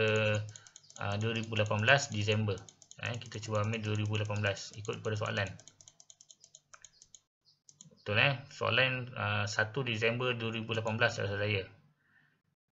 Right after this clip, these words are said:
Kalau kita lihat soalan satu, satu Disember, satu Disember dua ribu lapan belas. Okey.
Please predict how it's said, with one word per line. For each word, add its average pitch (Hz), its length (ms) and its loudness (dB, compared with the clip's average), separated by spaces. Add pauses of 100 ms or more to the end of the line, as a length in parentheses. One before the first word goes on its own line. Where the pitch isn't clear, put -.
(140)
Kalau 98 180 -6
kita 101 240 -6
lihat 110 320 0
soalan 113 480 2
satu, 123 720 -2 (160)
satu 107 480 -4
Disember, 113 720 0
satu 104 320 -4
Disember 110 560 0
dua 113 160 -4
ribu 107 240 -2
lapan 104 160 -4
belas. 95 380 -6
Okey. 92 180 -10